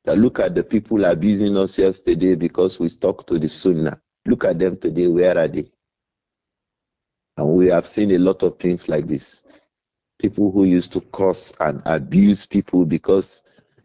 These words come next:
they chose to be steadfast upon the religion. They usually don't end well too.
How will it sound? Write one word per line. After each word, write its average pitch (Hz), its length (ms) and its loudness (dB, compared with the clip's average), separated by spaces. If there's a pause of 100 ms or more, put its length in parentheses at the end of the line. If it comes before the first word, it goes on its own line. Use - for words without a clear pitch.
they 82 120 0
chose 104 600 2
to 82 300 -2
be 73 140 -4
steadfast - 760 -4
upon 82 400 -2
the 80 100 0
religion. 73 440 -4 (1080)
They - 140 0
usually 101 640 2
don't 90 280 -2
end 87 240 -4
well 80 260 0
too. - 260 -10